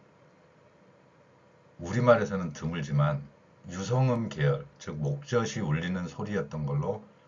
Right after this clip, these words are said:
추정을 합니다. 그러면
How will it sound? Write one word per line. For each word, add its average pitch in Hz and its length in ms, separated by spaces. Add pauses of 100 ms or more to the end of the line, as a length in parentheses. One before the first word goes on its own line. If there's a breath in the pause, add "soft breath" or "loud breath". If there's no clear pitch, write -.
(120)
추정을 117 520
합니다. 76 440 (1300)
그러면 87 500